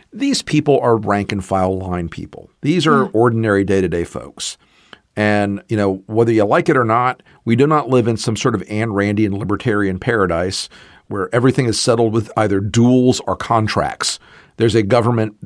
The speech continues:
Speaker 1: out there. Most of these jobs are out there for pretty legitimate reasons.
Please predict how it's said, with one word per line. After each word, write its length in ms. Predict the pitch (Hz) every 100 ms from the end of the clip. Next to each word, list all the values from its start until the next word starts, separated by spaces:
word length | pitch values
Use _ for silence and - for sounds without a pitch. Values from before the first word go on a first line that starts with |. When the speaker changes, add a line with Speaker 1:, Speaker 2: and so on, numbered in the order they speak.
| -
Speaker 1:
out 240 | 107 107 -
there. 320 | 104 95 90 - - -
Most 340 | 117 131 -
of 60 | 120
these 140 | 110
jobs 340 | 110 104 104 101
are 140 | 101
out 140 | 95
there 260 | 101 98 92 - _ -
for 160 | 98
pretty 220 | - 127
legitimate 480 | 104 98 110 101 95
reasons. 560 | 90 95 82 82 98